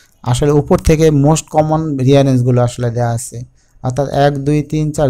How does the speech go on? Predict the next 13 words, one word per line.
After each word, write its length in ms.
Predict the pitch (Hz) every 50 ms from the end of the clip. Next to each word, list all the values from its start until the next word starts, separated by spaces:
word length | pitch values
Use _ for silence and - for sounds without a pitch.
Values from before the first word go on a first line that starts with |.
| 120 127
যত 140 | 131 127 160 151 151
নিচের 260 | 147 143 - 165 151 143
দিকে 160 | 151 147 151 147 143
যাবে 200 | 151 147 143 165 165 - 151
তত 160 | 143 139 - 165 170 - - - -
একটু 160 | 123 - - 127 - 151
কমন 240 | 143 143 139 135 127 127 135
কম, 180 | 131 120 117 113 113 113 113 _ _ _ - - - _ -
তার 120 | - 139 139 139
মানে 120 | 143 151 160 - 139 139
একের 180 | - 165 - - -
থেকে 160 | 160 156 147 135 139
দশ 120 | 143 131